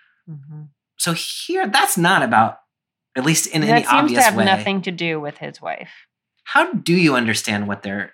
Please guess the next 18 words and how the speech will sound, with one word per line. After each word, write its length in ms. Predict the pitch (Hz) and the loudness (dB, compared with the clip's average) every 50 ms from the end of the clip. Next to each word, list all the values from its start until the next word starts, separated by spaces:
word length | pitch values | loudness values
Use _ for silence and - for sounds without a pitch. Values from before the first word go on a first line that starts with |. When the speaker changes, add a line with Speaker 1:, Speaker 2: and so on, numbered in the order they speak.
| _ _ _ | _ _ _
Speaker 2:
saying 340 | - - - 110 101 98 98 | -6 -6 -6 -6 -6 -8 -10
right 180 | 98 98 98 98 | -10 -12 -12 -14
there? 280 | - 95 92 90 98 104 _ _ _ _ _ _ _ _ _ _ _ _ _ _ _ _ _ _ _ _ _ _ | -14 -16 -14 -16 -18 -20 _ _ _ _ _ _ _ _ _ _ _ _ _ _ _ _ _ _ _ _ _ _
Speaker 1:
I 120 | - 302 320 | -10 -6 -4
mean, 280 | 359 381 370 349 330 - - _ _ _ _ _ _ _ _ _ _ _ _ _ _ _ _ _ _ _ _ _ _ _ _ _ _ - | -2 0 0 -2 -2 -4 -8 _ _ _ _ _ _ _ _ _ _ _ _ _ _ _ _ _ _ _ _ _ _ _ _ _ _ 2
let's 260 | 311 370 415 403 - | 4 4 4 4 4
talk 200 | 330 262 220 - | 4 4 4 2
about 240 | - 135 120 113 - | 0 0 0 0 -2
it. 100 | - - _ - - - - - | -6 -10 _ -20 -20 -20 -4 0
Is 180 | - 339 392 - | 0 0 2 4
this 240 | - 466 494 480 | 4 2 4 2
just 280 | - - 508 480 480 - | 2 0 0 -2 -2 -2
sort 180 | - 453 427 415 | -2 0 2 2
of 120 | 415 392 | 4 6
like 180 | 392 381 381 370 | 6 4 4 4
a 200 | 349 320 262 208 - _ _ _ | 2 -2 -2 -4 -8 _ _ _
garden 520 | - 202 180 185 202 220 233 233 220 220 214 | 2 4 6 6 6 6 4 4 2 2 0
variety 1160 | 196 196 196 180 175 170 170 180 190 190 185 180 190 190 190 190 196 196 196 202 208 208 _ | 0 2 4 4 6 6 6 4 4 2 0 0 -2 -4 -4 -4 -2 -2 -2 -4 -4 -6 _